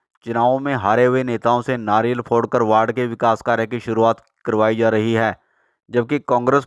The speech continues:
पार्टी से जीते हुए पार्षदों के वार्डों के साथ भेदभाव करने के आरोप लगाए गए हैं।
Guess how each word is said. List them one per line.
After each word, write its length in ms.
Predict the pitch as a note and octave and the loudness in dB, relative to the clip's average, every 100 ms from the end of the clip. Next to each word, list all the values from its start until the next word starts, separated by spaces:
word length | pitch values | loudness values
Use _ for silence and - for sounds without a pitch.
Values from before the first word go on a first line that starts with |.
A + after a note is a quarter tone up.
| - | 0
पार्टी 380 | A2 A2 - B2+ | 2 2 0 -2
से 140 | C3+ | -2
जीते 320 | G2+ G#2 - | -4 -6 -2
हुए 160 | B2+ C3 | 0 0
पार्षदों 600 | B2 A2+ G2+ A#2+ A2+ A#2+ | 2 0 0 -2 0 0
के 140 | B2 | 0
वार्डों 380 | A2+ G#2 G#2 A2 | 0 2 2 2
के 160 | G#2+ A2+ | -2 0
साथ 180 | A#2+ A2+ F#2 | 0 -2 -4
भेदभाव 420 | G2 G#2 G#2 A2+ | -4 -2 0 0
करने 320 | G#2+ A2 G#2+ G#2+ | 0 -4 -4 -2
के 80 | |
आरोप 240 | A2+ A#2 A2+ | 2 2 0
लगाए 260 | A2+ A2+ | 0 2
गए 120 | A2+ A2+ | 2 0
हैं। 260 | A#2 G#2+ | -2 -4